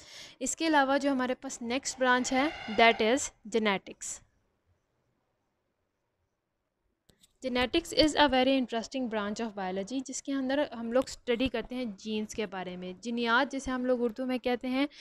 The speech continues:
यानी कि किस तरह से जो एक लिविंग ऑर्गेनिज्म, यानी एक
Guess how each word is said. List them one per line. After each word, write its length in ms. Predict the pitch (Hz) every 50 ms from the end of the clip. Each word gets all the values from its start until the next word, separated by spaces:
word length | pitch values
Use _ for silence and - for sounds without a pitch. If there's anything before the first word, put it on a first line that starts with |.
| - - - - - - -
यानी 240 | 240 233 240 247
कि 120 | 240 - 277
किस 260 | 262 - 302 294 -
तरह 240 | - 277 269 262 247
से 160 | 247 - 269
जो 140 | 220 226 254
एक 240 | 254 240 247 - -
लिविंग 320 | 254 240 220 240 254 247
ऑर्गेनिज्म, 640 | 262 226 202 220 214 214 220 208 233 285 311 339 320 -
यानी 260 | 240 247 233 220 220 226
एक 120 | 220 -